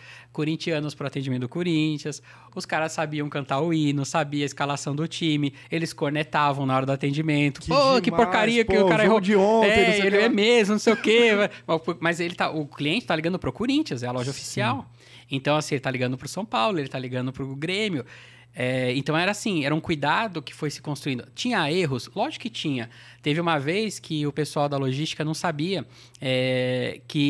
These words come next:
Speaker 1: isso era tão grave. Isso foi um erro de comunicação que a gente foi corrigir, porque a gente teve que fazer, pra um serviço ser completo, eu tenho que envolver todo mundo.
Speaker 2: Uhum.
Speaker 1: E a gente não tinha envolvido a logística, então os caras simplesmente tavam fazendo a operação padrão deles.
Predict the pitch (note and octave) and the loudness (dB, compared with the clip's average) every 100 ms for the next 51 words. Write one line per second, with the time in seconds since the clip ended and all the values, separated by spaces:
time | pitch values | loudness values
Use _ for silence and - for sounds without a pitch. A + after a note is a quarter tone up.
0 | C#3+ - E3 D#3+ F3 G3 E3+ E3 C3+ B2 | 2 2 0 0 -2 0 2 2 -2 -6
1 | - F3 E3+ F3 - E3+ E3+ D#3 F3+ F#3 | -4 -2 0 -2 -2 -4 -2 -2 -2 -4
2 | F#3+ - G3 G#3 G#3 F#3 G3+ - C#3 C3 | -6 -6 -6 -4 -2 -2 -6 -6 -6 -4
3 | C3+ - D3+ D3+ - E3+ - D#3 C#3+ C#3 | -6 -6 -6 -8 -10 -10 -4 -2 -2 -4
4 | C3+ - F#3 - D3+ D3 C#3+ - A#2+ C#3+ | -4 -6 -4 -4 -6 -6 -8 -10 -8 -4
5 | G3+ D#3+ D#3+ D3+ E3+ F#3 G3+ G3 D#3+ C3 | -4 -4 -8 -6 -6 -6 -6 -4 -2 -4
6 | A2 - - D#3 C3 A#2 A#2 G#3+ A#3 A#3 | -6 -8 0 4 4 2 0 -4 -2 -2
7 | G#3+ D#3 C#3+ C#3 C#3 C3 B2+ A#2+ B2 - | -2 0 -2 0 -2 -2 -2 -2 -4 -6
8 | C3 E3 - F#3 G#3 E3+ F3 C#3+ B2 C#3+ | -8 -8 -4 -4 -4 -6 -6 -6 -4 -4
9 | E3+ D#3 D3 F#3+ D#3+ - C#3+ C3+ B2+ D#3+ | -4 -4 -4 -6 -8 -6 -6 -4 -6 -6
10 | E3+ B3+ D#4+ F#3 B2 | -4 -2 0 -2 -4